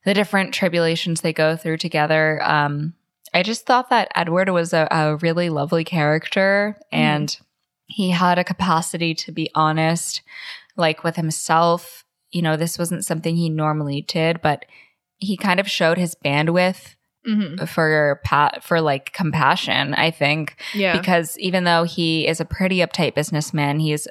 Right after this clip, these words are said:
Speaker 1: um, pretty cold in that regard. Like, he understands that people should be respected, and never, never once in the movie do we see him be disrespectful to someone in service.
Speaker 2: Mm-hmm.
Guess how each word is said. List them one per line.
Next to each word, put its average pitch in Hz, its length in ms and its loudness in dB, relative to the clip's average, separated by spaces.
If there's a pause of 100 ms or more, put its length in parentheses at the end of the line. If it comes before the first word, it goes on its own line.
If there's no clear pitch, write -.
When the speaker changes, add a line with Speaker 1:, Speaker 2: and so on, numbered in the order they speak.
(160)
Speaker 1:
um, - 460 -2 (340)
pretty 165 460 0
cold 156 420 0
in 151 120 0
that 143 140 -2
regard. 156 460 2
Like, 135 320 -2 (800)
he 208 240 0
understands 170 960 0 (100)
that 165 140 0
people 170 260 -2
should 196 180 -8
be 160 120 0
respected, 160 600 -2
and 165 200 2
never, 196 680 2
never 180 320 2
once 185 300 0
in 202 80 0
the 196 80 2
movie 180 260 0
do 175 160 -2
we 165 140 0
see 165 200 -4
him 170 140 2
be 165 140 0
disrespectful 156 840 0
to 151 360 -2
someone 156 340 -2
in 151 120 0
service. 175 680 0
Speaker 2:
Mm-hmm. 214 220 -2